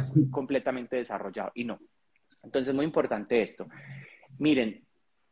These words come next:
Speaker 2: el mensaje no es el dibujo animado. El cerebro tiene muchas dificultades para entender la caricatura. Por ejemplo, si, eh,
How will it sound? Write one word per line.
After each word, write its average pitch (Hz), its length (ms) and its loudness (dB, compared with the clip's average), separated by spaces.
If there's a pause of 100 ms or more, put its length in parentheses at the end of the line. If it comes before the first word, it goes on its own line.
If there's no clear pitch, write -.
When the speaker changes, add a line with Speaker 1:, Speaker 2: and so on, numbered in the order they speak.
(160)
Speaker 2:
el 151 200 6
mensaje 190 680 0
no 139 160 -10
es 131 120 -8
el 160 160 -8
dibujo 123 440 -8
animado. 113 560 -8 (880)
El 170 200 -2
cerebro 170 540 -2
tiene 139 300 -2
muchas 156 300 -6
dificultades 127 580 -2
para 139 160 0
entender 110 420 -4
la 113 140 -2
caricatura. 120 680 -2 (440)
Por 113 160 -4
ejemplo, 117 540 -2 (300)
si, - 260 -10
eh, 113 320 2